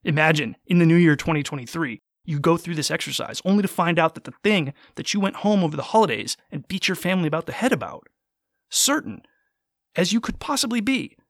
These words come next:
in the validity of your points, only to find out that ultimately you were wrong upon interrogation. That sucks, and that's hard.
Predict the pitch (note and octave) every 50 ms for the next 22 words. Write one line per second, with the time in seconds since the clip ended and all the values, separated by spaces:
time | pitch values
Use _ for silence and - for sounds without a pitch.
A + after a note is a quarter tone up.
0 | _ _ _ _ - - D#3 E3+ D3 D#3+ E3 G#3+ A#3 A#3+ F3+ D3 C#3 A#2+ B2+ A#2
1 | - - B3+ A#3+ C#3+ - - - - - _ _ _ - A#3 D4 D4+ G#3+ - -
2 | - C3+ C3+ C3 E3+ G3+ A#3 D#3 - - _ _ _ _ _ _ _ _ _ -
3 | - C3+ C#3 F#3 A3 - D3 A2+ A2 B2 A#2+ A2+ A2+ G#2+ G#2+ A#2 C#3+ E3 D#3 -
4 | - _ _ _ _ _ _ _ - - E3 - D#3+ D3 C#3 C3 B2+ C#3 C3 B2+
5 | B2+ B2+ C#3 C#3+ - - - _ _ _ _ _ _ _ _ _ _ _ _ _
6 | _ _ _ _ _ _ _ _ _ _ _ - - - - - - F3+ - -
7 | - - - - - - _ _ _ _ _ _ _ - D#3 D#3 F#3 - - -
8 | - C4+ F3 G2+ - -